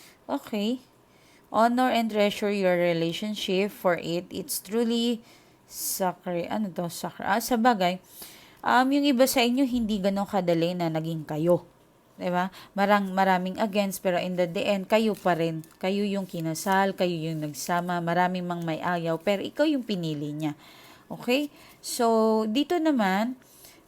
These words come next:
ah, siguro gustuhin yung person mo or ikaw, ligawin ka, yan, nasisense ko. Parang meron pa nagkakagusto sa person mo, someone pa rin na hindi makamove on sa kanya. Okay?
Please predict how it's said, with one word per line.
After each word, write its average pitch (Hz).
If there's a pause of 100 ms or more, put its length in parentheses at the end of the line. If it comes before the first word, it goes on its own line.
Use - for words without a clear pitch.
(160)
ah, 254
siguro 349
gustuhin 285
yung 269
person 233
mo 190
or 175
ikaw, 175
ligawin 160
ka, 165
yan, 165
nasisense 170
ko. 170 (400)
Parang 294
meron 285
pa 254
nagkakagusto 220
sa 208
person 165
mo, 156
someone 208
pa 190
rin 180
na 175
hindi 170
makamove 160
on 151
sa -
kanya. 135 (480)
Okay? 277